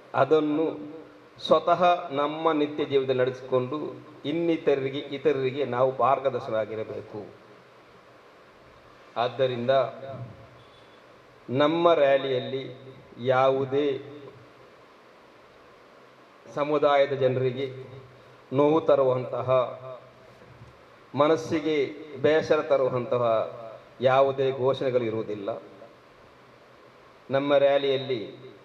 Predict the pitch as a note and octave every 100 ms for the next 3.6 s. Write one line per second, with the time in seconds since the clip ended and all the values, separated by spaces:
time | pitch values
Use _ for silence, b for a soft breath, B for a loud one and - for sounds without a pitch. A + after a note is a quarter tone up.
0 | - - - C#3 C#3 E3 D3+ C3 C3 C3+
1 | C3 A#2+ A#2 C3 - - - - - C3+
2 | C3 D3+ C#3 C3 A#2+ G2 A2+ C#3+ D3+ -
3 | D#3 C#3 B2+ F#2+ C#3 B2+